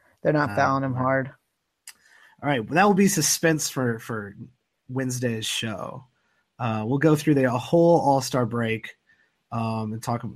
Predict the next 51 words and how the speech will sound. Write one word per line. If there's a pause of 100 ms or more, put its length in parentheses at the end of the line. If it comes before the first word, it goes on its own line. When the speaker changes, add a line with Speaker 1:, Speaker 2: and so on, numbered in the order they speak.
(120)
Speaker 2:
you
know,
'cause
you
gotta
talk
about
something.
It's
a
little
bit
of
a
lull, (260)
unless
there's
a
giant
trade
that
happened,
which (100)
a
trade (280)
did
happen.
We
are
gonna
get
to
that, (540)
uh,
later
in
the
show,
but
first
we
gotta
go
to
the
news. (840)
Um,
something
that
we, (300)
I,